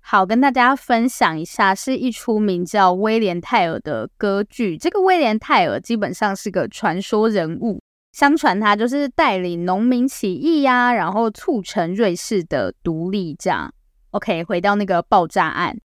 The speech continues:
为什么我会说这起暗杀事件有点莫名其妙？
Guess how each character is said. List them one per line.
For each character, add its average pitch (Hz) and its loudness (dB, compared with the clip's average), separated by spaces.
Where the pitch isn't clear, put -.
为 480 -2
什 523 2
么 226 6
我 170 0
会 247 2
说 208 -2
这 247 -2
起 190 -4
暗 220 -2
杀 196 -2
事 214 -6
件 202 -2
有 165 -4
点 160 -2
莫 220 0
名 170 -2
其 160 -8
妙？ 165 -2